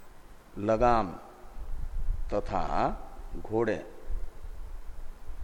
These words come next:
एक प्रकार जो बताया जाएगा, उस प्रकार के हैं। और दूसरा सारथी जिस, अ, और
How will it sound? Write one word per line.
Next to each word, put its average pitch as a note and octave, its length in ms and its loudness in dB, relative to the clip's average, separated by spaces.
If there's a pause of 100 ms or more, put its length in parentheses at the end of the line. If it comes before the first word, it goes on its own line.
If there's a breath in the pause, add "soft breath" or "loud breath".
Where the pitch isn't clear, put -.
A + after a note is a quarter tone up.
(920)
एक C3 360 4
प्रकार B2 360 4
जो A#2 140 10
बताया A2+ 360 6
जाएगा, A2 280 2
उस C3 180 0
प्रकार G2+ 420 0
के - 160 4
हैं। - 300 0 (1120)
और A2+ 220 6
दूसरा C3+ 420 6
सारथी A#2 640 4 (2250 loud breath)
जिस, - 400 2
अ, A2+ 460 6 (960)
और A2+ 500 6